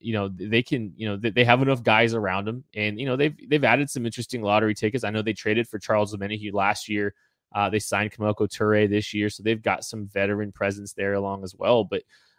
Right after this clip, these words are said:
um, you know, Drake Jackson's an, an intriguing guy, uh,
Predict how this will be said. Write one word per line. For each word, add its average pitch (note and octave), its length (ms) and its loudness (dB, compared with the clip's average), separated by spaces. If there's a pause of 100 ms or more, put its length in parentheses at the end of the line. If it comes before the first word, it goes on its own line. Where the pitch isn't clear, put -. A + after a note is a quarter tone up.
um, G2+ 320 0
you B2+ 80 -6
know, A2+ 80 0
Drake B2 300 2
Jackson's A2+ 400 0
an, G#2+ 180 -4
an A2 100 -4
intriguing A2 500 -4
guy, G#2 440 6 (420)
uh, F#2+ 320 -4